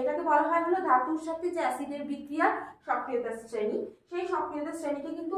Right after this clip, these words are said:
হাইড্রোজেনের রেসপেক্টে তোমার তুলনা করা হচ্ছে, মানে হাইড্রোজেনের আগে যারা আছে তারাই অ্যাসিডের সাথে বিক্রিয়া করছে,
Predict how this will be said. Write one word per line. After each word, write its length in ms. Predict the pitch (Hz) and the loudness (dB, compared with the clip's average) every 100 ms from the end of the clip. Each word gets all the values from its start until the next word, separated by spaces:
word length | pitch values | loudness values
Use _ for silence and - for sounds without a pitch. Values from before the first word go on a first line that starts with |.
| - | 2
হাইড্রোজেনের 680 | 262 294 - 349 359 381 403 277 | 4 4 2 0 2 4 4 4
রেসপেক্টে 640 | - - - 359 359 359 453 | 4 2 -6 -8 -8 -6 -2
তোমার 260 | 415 - 330 - - - _ _ _ | 0 2 2 0 -8 -20 _ _ _
তুলনা 340 | 349 330 - 208 | -4 0 2 0
করা 140 | 208 190 | 2 2
হচ্ছে, 200 | 196 - 240 | 2 0 -2
মানে 140 | 247 254 254 | -2 0 4
হাইড্রোজেনের 680 | 277 294 302 302 311 320 311 233 | 4 4 0 0 0 -2 0 2
আগে 160 | 240 330 339 | 2 2 6
যারা 160 | 339 339 | 8 8
আছে 160 | 339 359 339 | 4 0 2
তারাই 300 | 247 285 392 403 - - | 4 6 4 0 -8 -12
অ্যাসিডের 380 | 262 277 277 269 | -10 -4 -2 0
সাথে 160 | 262 - 226 | -2 -2 -6
বিক্রিয়া 300 | - - - | -8 -6 -4
করছে, 240 | 208 208 | -2 0